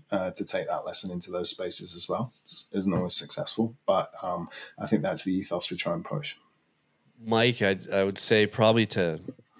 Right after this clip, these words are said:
Speaker 2: add on to that is that, uh, you know, definitely your experience, my experience, and, and I'm sure that a lot of the security industry is, is like this as well. But, you know, I think we, we sit here from a, a position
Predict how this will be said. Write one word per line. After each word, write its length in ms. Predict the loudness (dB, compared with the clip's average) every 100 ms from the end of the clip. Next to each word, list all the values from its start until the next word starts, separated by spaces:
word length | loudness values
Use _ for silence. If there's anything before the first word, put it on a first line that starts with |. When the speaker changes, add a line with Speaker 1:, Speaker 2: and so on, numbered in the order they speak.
| -12 -4
Speaker 2:
add 340 | 2 6 6
on 200 | 6 4
to 140 | 0 2
that 300 | 2 2 0
is 220 | -4 -2
that, 320 | 0 0 0
uh, 460 | 2 2 0 -2 -8 -20 _
you 160 | -4 0
know, 280 | 2 0 -4 4
definitely 380 | 6 8 6 8
your 240 | 8 6
experience, 600 | 4 4 4 6 4 2
my 200 | 2 4
experience, 760 | 2 0 0 2 2 0 -6
and, 220 | -8 -10 -6
and 180 | -2
I'm 100 | 0
sure 320 | 0 4 4 6
that 220 | 4 4
a 100 | 4
lot 220 | 6 6
of 80 | 6
the 60 | 0
security 420 | 0 2 6 6
industry 600 | 4 0 -2 2 4 2
is, 260 | 0 -6 -10 _ _
is 440 | 2 4 2 -2 2
like 300 | 4 4 4
this 240 | 2 2
as 160 | -2 6
well. 240 | 8 8
But, 240 | 6 2 -2 _ _ _ _ _
you 140 | 4 6
know, 100 | 8
I 120 | 8
think 200 | 6 4
we, 180 | 2 2
we 160 | 4 6
sit 380 | 6 6 6 4
here 380 | 6 8 8 8
from 240 | 6 8
a, 240 | 6 6 4
a 280 | 4 4 0 -18 _ _
position 760 | 2 6 6 8 8 6 4